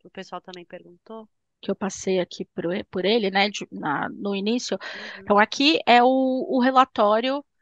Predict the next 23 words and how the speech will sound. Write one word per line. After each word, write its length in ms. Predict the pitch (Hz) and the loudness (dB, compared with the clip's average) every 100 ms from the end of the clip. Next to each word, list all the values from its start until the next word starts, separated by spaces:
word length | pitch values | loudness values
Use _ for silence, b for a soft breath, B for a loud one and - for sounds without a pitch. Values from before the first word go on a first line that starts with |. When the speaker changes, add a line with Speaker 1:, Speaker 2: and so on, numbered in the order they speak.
| _ | _
Speaker 2:
que 100 | - | -12
vocês 520 | 214 226 - 233 233 | -10 -8 -4 -4 -4
podem 480 | - 220 208 214 214 | 0 2 2 0 0
acessar 560 | 214 - 208 - 196 214 | 0 -2 -6 2 4 6
lá 100 | 214 | 4
no 100 | 226 | 0
painel 360 | - 220 214 | -2 -2 -2
de 100 | 214 | -4
conferência 680 | - 226 - - 202 208 220 | -8 -8 -6 -4 -4 -4 -2
do 120 | 202 | 0
F 180 | 208 220 | 0 -2
G 140 | 214 | -10
T 140 | - 240 | 0 4
S. 460 | 220 165 170 - B B B B - | 6 6 0 -8 B B B B -6
A 40 | |
localização 840 | 202 214 220 220 214 220 - 220 220 | -4 0 0 0 -4 -6 -4 -4 0
dele 440 | 208 196 196 196 - | 0 2 0 -6 -10
fica 320 | - 214 220 | -10 -8 -6
aqui 340 | 214 - 247 294 | -6 -4 -2 0
no 160 | 262 | -2
E-Social 480 | 226 226 - 214 196 | -2 -8 -2 0 0
do 100 | 190 | -4
Futuro, 720 | - - - - 208 226 320 | -18 -20 -14 -10 -6 -4 -4